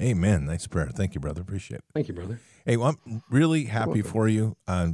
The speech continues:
Speaker 1: people, make sure
Speaker 2: Thank you.
Speaker 1: and check out, I mean, everybody here probably should know, but if you don't know, the Conley over on Podbean. I wanna see that grow. You're doing a great job. So
Speaker 2: Thank you.
Speaker 1: it's
Speaker 2: Thank you.
Speaker 1: awesome.
Speaker 2: It's been a blessing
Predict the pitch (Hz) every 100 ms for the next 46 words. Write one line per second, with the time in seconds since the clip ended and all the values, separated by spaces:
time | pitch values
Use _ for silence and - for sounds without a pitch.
0 | - 123 120 117 139 - 233 - 113 180
1 | - 120 - 101 98 - 101 98 90 87
2 | 78 78 73 80 76 71 - 80 71 -
3 | - 78 71 73 80 73 - 76 110 -
4 | 78 82 90 87 - 101 98 78 76 -
5 | 87 85 82 - 80 78 73 - - _
6 | - 95 95 80 78 82 82 92 92 -
7 | 87 85 - 92 87 76 80 82 76 80
8 | 78 87 73 73 82 - 73 - - -
9 | 104 - 82 _ _ - 80 82 107 95
10 | 76 120 - 131 117 107 107 - 90